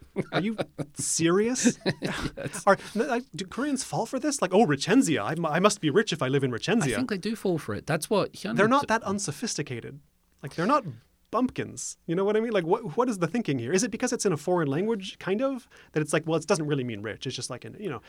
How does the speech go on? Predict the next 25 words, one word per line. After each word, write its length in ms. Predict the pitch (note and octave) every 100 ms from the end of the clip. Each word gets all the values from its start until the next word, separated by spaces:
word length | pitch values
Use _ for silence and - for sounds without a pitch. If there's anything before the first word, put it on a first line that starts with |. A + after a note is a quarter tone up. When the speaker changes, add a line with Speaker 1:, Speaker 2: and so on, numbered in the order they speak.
| -
Speaker 1:
I 80 | -
hear 160 | D#3+ D4+
this 140 | A#3
all 60 | F#3+
the 80 | C#3
time 280 | C3 G#2+
about 280 | A2 A#2 A2+
Konglish. 500 | - D3 G#2 - - - -
Speaker 2:
Mm. 240 | B2+ G#2+ E2+
Speaker 1:
When 120 | C3
I 140 | B2+ - -
make 180 | D3+ D3+
fun 240 | - D3+
of 120 | D3
some 280 | - C3 B2+ - - -
Konglish 420 | D3+ D3+ D3+ -
word 200 | C#3 C#3
that 100 | C3
substitutes 540 | - F3+ D#3+ D3 D3
for 120 | -
a 40 | C3+
perfectly 340 | G3 G3 C#3+
good 160 | C3+ C3
Korean 320 | B2 C3 G#2
word, 240 | A2 B2